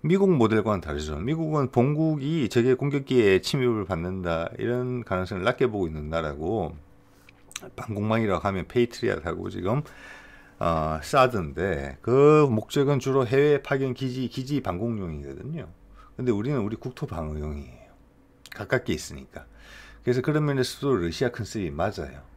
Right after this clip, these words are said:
그래서 그걸 모델로 삼고 가고 있다. 거기다가 우리는 후발주자니까,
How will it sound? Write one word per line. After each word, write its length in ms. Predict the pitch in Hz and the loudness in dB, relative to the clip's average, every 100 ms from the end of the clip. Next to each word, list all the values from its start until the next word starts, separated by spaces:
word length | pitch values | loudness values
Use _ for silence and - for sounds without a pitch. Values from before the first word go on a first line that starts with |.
| - | -12
그래서 140 | 110 | -10
그걸 180 | 107 120 | -2 0
모델로 400 | 95 82 117 117 | 2 0 2 0
삼고 300 | 110 107 98 | 0 -4 -4
가고 260 | 110 107 90 | -2 0 0
있다. 300 | 85 - - - - - - - - | -2 -10 -16 -18 -20 -20 -20 -20 -6
거기다가 380 | 147 139 135 131 | -2 0 2 4
우리는 320 | 113 123 120 | 2 2 0
후발주자니까, 1600 | 101 139 143 131 120 123 92 80 76 73 85 92 87 76 71 | -2 2 4 4 2 -2 -2 -4 -6 -2 0 2 2 0 -2